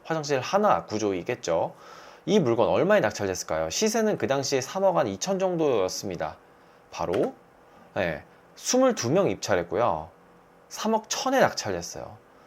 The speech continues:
올해 이십오 년 일월 당시에 시세가 삼억 이천이었고요. 이거 만약에 미납관리비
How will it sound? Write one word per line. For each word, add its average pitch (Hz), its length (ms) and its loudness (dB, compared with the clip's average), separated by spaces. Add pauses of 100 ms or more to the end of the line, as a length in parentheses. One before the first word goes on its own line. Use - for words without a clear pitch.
(720)
올해 160 420 4
이십오 160 360 2
년 170 180 2
일월 220 240 2
당시에 214 420 -4
시세가 202 380 0
삼억 175 320 -2
이천이었고요. 87 760 -4 (540)
이거 170 360 2
만약에 120 240 0
미납관리비 143 1200 0